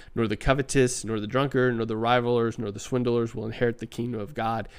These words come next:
But such were some of you," right? That's the great verse. "But such were some of you." The argument here is that that Paul is not talking about homosexuality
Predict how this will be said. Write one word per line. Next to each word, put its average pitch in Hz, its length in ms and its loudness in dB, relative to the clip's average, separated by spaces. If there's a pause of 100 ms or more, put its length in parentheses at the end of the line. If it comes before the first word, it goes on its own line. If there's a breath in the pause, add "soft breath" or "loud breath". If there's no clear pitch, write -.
(260 loud breath)
But - 160 -8
such 117 400 2
were 104 80 -4
some 107 320 -2
of 101 160 -4
you," 101 320 0
right? 127 400 6
That's 127 160 2
the - 80 -10
great 120 280 2
verse. 107 260 -4
"But - 180 -10
such 123 400 0
were 120 80 0
some 117 260 -2
of 110 160 -4
you." 110 300 0 (1200 soft breath)
The 135 140 4
argument 233 520 4
here 107 500 0 (420 soft breath)
is 123 280 4
that 117 540 2 (840)
that - 200 -2
Paul 117 580 4
is 110 180 -6
not 131 240 2
talking 123 300 -2
about 107 200 -6
homosexuality 107 1000 -4